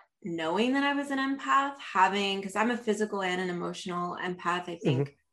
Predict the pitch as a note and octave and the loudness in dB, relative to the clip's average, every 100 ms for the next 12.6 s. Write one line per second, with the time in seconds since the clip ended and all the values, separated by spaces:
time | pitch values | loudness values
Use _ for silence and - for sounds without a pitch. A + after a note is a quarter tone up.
0 | _ _ F3+ F#3+ F#3 - E3+ F#3 F3+ E3+ | _ _ -2 2 2 2 0 -2 -2 -2
1 | E3 D#3+ D#3+ E3 D#3+ D#3+ - D#3 D3 D#3+ | -2 -2 -4 -2 -2 -2 2 2 2 -6
2 | D3 D3 D3 D3 - D#3+ D#3 D#3 D#3 E3 | -4 -2 0 -2 -6 -8 -8 -6 -6 -6
3 | D3+ D3+ - D#3 D3+ D3+ D3+ - C#3+ C#3 | -8 -8 -8 -8 -6 -6 -6 -2 0 0
4 | - D3+ D3+ D3+ - - - _ _ - | -4 -4 -4 -8 -12 -20 -20 _ _ -2
5 | G3 F#3+ F#3 F#3 F3+ - G3 F#3+ F#3 - | 2 4 6 4 0 -4 -2 2 2 4
6 | A3 A3 A3 E3 E3 A3+ B3+ D#4 E4+ - | 4 4 0 0 -2 0 2 0 -2 -4
7 | F3+ F3+ E3+ E3+ - F#3 F#3 E3+ E3 F#3 | -2 0 0 0 -2 -2 0 0 0 0
8 | A#3 C4+ C#4+ C#4+ - F#3+ E3+ E3 - - | 0 2 0 -2 -6 0 2 2 -2 -16
9 | _ _ _ - D#3 D3 - F3 F3+ F3 | _ _ _ -10 -8 -6 -2 0 2 0
10 | - B2 - - - - - - B4+ - | -2 -2 -2 0 0 0 2 8 10 10
11 | G#4 F4+ E4+ D4 C#4+ C4 B3+ - - E4+ | 8 8 6 2 6 6 6 2 0 0
12 | - C#4 C4+ C4+ C4 B3+ | 0 4 8 8 8 4